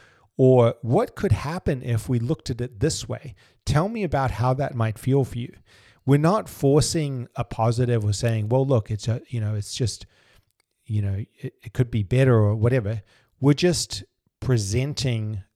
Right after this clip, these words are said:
uh, a way of viewing that leads into what we call thinking and possibility or upward spiral thinking. Okay, so this is kind of getting into design thinking as well.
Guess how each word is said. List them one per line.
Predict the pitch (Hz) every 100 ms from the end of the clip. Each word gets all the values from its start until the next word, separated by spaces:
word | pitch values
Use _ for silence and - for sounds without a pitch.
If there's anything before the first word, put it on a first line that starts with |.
| _
uh, | 117 110 113 -
a | 120
way | 107 117 117
of | 107
viewing | 92 87 127 190 226 110
that | 120 156 120
leads | 120 139 170 147 113
into | 139 139 - 120
what | 107 - -
we | 117
call | - 120 107 107 - _ _ _
thinking | - 123 127 110
and | 104
possibility | - 110 - 110 113 113 104 95
or | 104 110 -
upward | 123 107 123 113 -
spiral | - - 110 113 113 113 98 101 -
thinking. | - 110 - 127 - _ - - _ _ _
Okay, | 113 - 117 113 120
so | -
this | 120 110
is | 127 101 - - -
kind | - 117
of | 107
getting | 120 110 113
into | 113 110
design | 101 104 117 113 117
thinking | 113 110 - 107 107
as | 98
well. | 113 107 104